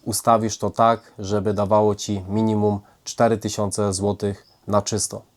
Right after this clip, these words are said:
Drugi krok to jest reinwestuj i ogarnij system. Jak masz pierwsze zyski, nie wydawaj, wrzucaj je w kolejną jednostkę, w kolejne mieszkania,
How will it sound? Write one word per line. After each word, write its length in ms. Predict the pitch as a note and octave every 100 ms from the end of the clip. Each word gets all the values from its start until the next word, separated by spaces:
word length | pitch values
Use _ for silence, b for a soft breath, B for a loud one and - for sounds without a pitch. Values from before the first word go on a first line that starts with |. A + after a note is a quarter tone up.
| _ _ _ _ _ B B B -
Drugi 340 | B2 C#3 C#3
krok 380 | C3+ B2 A#2+ -
to 80 | -
jest 140 | G#2 G2+
reinwestuj 720 | A2 A2 G#2 G#2+ - G#2 G2 -
i 100 | G#2+
ogarnij 540 | G2 G2+ G2 G2 F#2+
system. 500 | - A#2+ G#2 - G#2 -
Jak 220 | G#2+ G#2+
masz 340 | A#2 A2+ - _
pierwsze 360 | - B2+ - B2
zyski, 460 | A#2+ A2+ - A#2 - B B
nie 180 | G#2 A#2+
wydawaj, 520 | A#2 A#2 A2 G#2+ G#2+ G2+
wrzucaj 420 | G2+ G2+ A#2 A#2 A2
je 80 |
w 60 | G#2
kolejną 360 | - A2 A2+ A2+
jednostkę, 520 | G#2+ G#2+ G#2 - G2+
w 160 | -
kolejne 360 | - G#2 G#2 G#2
mieszkania, 520 | G2+ - A2 G#2+ G#2